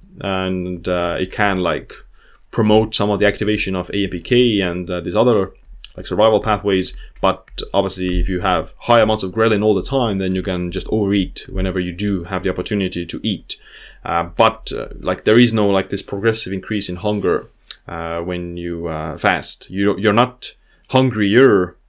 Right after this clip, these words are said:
at fasting sixteen hours versus fasting for twelve hours, uh, or three days even. Like, generally the hunger plateaus and it comes and goes in waves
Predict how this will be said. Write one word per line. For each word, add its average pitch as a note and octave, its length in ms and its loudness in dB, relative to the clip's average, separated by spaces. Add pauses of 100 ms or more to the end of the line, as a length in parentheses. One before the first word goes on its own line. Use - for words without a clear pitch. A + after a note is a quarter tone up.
(100)
at - 320 -2
fasting G2+ 520 0
sixteen B2 300 0
hours F#2+ 560 0
versus F#2+ 300 -2
fasting F#2+ 340 -2
for F2+ 220 -2
twelve G2+ 280 4
hours, D2+ 420 -2 (360)
uh, F2 260 -4
or F2 540 2
three A2 280 0
days F#2 400 0
even. D#2+ 300 -6
Like, D2+ 340 -10
generally G#2+ 320 4
the F#2+ 100 4
hunger G#2 300 4
plateaus G2 760 0
and F#2 140 -2
it E2 80 -8
comes G2 580 -2
and F#2+ 180 -6
goes F#2+ 220 2
in F2+ 140 -6
waves F2+ 460 -4